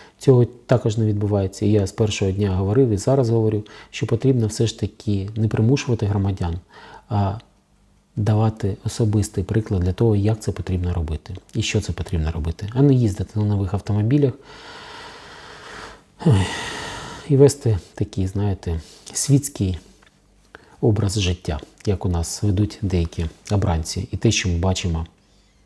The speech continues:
кругом. Наступне, на що хочу звернути увагу, чу-, чому я звернув увагу, мені написали мої підписники,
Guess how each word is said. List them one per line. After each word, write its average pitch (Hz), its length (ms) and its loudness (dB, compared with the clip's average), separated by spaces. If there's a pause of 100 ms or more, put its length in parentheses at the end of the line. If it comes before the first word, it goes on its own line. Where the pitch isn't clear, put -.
(840)
кругом. 92 340 4 (1600)
Наступне, 165 420 6
на 143 100 6
що 123 880 4
хочу 120 200 0
звернути 113 400 2
увагу, 151 340 6
чу-, 139 400 -4
чому 131 240 4
я 117 160 4
звернув 107 440 0 (200)
увагу, 104 680 0
мені 107 380 2 (180)
написали 101 540 0
мої 98 160 0
підписники, 135 640 2